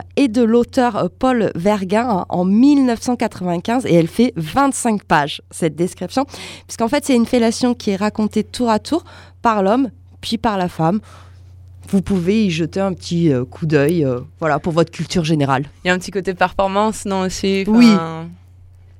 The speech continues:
Speaker 1: C'est aussi ces années, euh, quatre-vingts, quatre-vingt-dix, hein, le moment où, euh, les femmes se réapproprient la littérature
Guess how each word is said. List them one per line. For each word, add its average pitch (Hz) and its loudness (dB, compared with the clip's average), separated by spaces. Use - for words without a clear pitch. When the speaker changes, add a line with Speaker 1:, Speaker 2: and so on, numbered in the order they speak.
Speaker 1:
C'est - 2
aussi 330 2
ces 240 4
années, 226 4
euh, 180 2
quatre-vingts, 208 -2
quatre-vingt-dix, 196 0
hein, 247 4
le 214 4
moment 220 4
où, 277 6
euh, 180 2
les 202 4
femmes 247 -2
se - -6
réapproprient 226 -2
la 190 4
littérature 190 -2